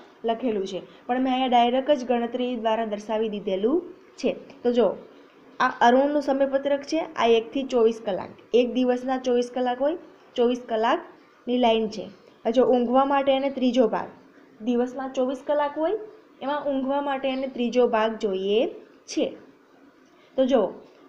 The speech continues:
ત્રીજો ભાગ કરીએ, એકના છેદમાં ત્રણ, ટોટલ એને ગુણ્યા કેટલા કરવા પડશે?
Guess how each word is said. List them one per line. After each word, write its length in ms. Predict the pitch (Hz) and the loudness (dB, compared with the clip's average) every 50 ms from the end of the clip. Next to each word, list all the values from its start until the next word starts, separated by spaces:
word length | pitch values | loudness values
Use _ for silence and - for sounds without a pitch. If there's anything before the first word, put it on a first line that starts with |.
| - - | -10 -2
ત્રીજો 300 | 254 262 262 254 269 262 | 0 2 4 6 4 6
ભાગ 240 | 269 269 269 269 | 6 2 2 2
કરીએ, 380 | - 277 277 285 254 214 190 214 - - - - | 2 0 2 2 0 0 -2 -4 -8 -14 -12 -12
એકના 240 | 220 220 254 240 240 | -8 -6 -2 -2 -2
છેદમાં 360 | 240 262 240 233 247 247 240 | -2 -4 -6 -4 -2 -2 -2
ત્રણ, 320 | 240 247 269 254 226 202 202 208 - - _ _ | -2 -2 -4 -4 -4 -4 -6 -10 -16 -20 _ _
ટોટલ 380 | 240 233 233 240 240 262 269 262 - - - - - _ _ - | -4 -2 0 0 0 0 -2 -4 -10 -18 -20 -20 -20 _ _ -4
એને 180 | 233 233 240 | -2 -2 0
ગુણ્યા 240 | 247 254 247 254 254 | 0 0 -2 -2 -2
કેટલા 200 | 254 269 269 269 | 0 0 -2 0
કરવા 220 | 269 277 269 262 | -2 0 0 0
પડશે? 380 | 254 262 247 247 247 269 269 285 | 0 -2 -4 -2 -2 -2 -2 -2